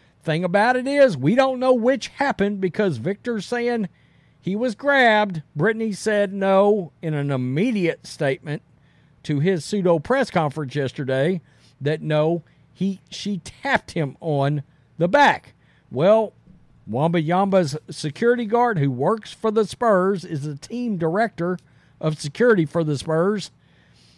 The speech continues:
He was being investigated by the police, and they were looking at possible charges. Detectives were involved, and it seems now they have decided to not charge him. My guess is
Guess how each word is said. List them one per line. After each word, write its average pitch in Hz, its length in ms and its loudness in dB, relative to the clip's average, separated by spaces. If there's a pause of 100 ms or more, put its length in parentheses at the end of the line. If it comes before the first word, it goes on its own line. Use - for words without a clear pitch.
(240)
He 175 180 0
was 262 220 -2
being 254 220 -2
investigated 226 680 0
by 214 140 0
the 220 80 -4
police, 247 680 -2
and 151 180 -4
they 247 140 -4
were 269 220 0
looking 220 420 0
at 220 140 -6
possible 220 500 -2
charges. 233 540 0
Detectives 196 640 -6
were 247 180 2
involved, 247 560 2 (500)
and 196 400 0
it 185 200 -4
seems 254 480 0
now 233 480 2
they 196 220 2
have 226 160 -2
decided 226 560 2
to 220 140 -6
not 240 540 -2 (220)
charge 262 560 2
him. 127 420 0 (640)
My 170 280 0
guess 247 500 0
is 233 540 2